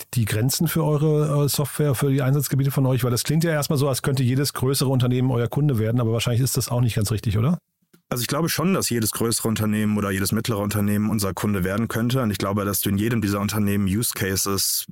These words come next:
Speaker 2: finden wirst, die sich gut mit Levity umsetzen lassen.
Speaker 1: Mhm.
Speaker 2: Ähm, ich glaube, was man sich bewusst machen muss, ist so, A I ist keine Allzweckwaffe. Ja? A I kann nicht alles. A I, äh,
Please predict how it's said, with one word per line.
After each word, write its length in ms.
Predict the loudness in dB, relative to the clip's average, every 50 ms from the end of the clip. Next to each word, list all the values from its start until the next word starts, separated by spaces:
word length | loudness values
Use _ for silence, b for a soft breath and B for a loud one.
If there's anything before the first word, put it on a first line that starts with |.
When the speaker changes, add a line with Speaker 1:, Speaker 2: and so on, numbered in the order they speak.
| -10 -8
Speaker 2:
finden 560 | -6 -2 0 2 2 2 2 2 0 0 0
wirst, 480 | 0 -2 -2 -2 -2 -4 -4 -4 -2
die 100 | 0 0 0 0
sich 180 | -2 -4 -2
gut 200 | -2 -2 -2 0
mit 100 | 0 0
Levity 320 | 0 0 -2 -4 -4 -4 -2
umsetzen 440 | 0 0 0 0 -2 -2 -2 -2 -2
lassen. 300 | -2 -2 -4 -6 -8 -4 -2
Speaker 1:
Mhm. 100 | 0 0
Speaker 2:
Ähm, 300 | 0 0 0 0 -2 -2 B B B B B
ich 60 | B
glaube, 160 | -2 -2 0 0
was 140 | 0 0
man 80 | 0 0
sich 100 | 0 -2
bewusst 340 | -2 -2 0 0 0 0 -2
machen 220 | 0 0 2 2
muss, 240 | 2 2 2 0 -2
ist 240 | -2 -2 -2 -2 -2
so, 460 | 0 0 2 2 2 0 0 -2 -4 -10 -16 -20 _ _ _ _ _ -20 -20 -18 -18 -18 -20 -12 -8
A 380 | -6 -4 -4 -4 -4 -2 -2 -2
I 80 | -2 -2
ist 220 | -2 -2 -4 -4
keine 260 | -4 -4 -2 -2 -2
Allzweckwaffe. 800 | -2 -2 -2 -2 -2 -4 -4 -4 -6 -6 -6 -6 -6 -6 -4 -4
Ja? 140 | -4 -4 -4
A 340 | -4 -4 -4 -4 -4 -4 -6
I 60 | -4
kann 200 | -4 -4 -2 -2
nicht 320 | -2 -2 -4 -4 -6 -4
alles. 440 | -4 -4 -2 -2 -2 -2 -4 -4 -4 -4
A 320 | -4 -2 -2 -2 -2 -2
I, 120 | -2 -2
äh, 60 | -4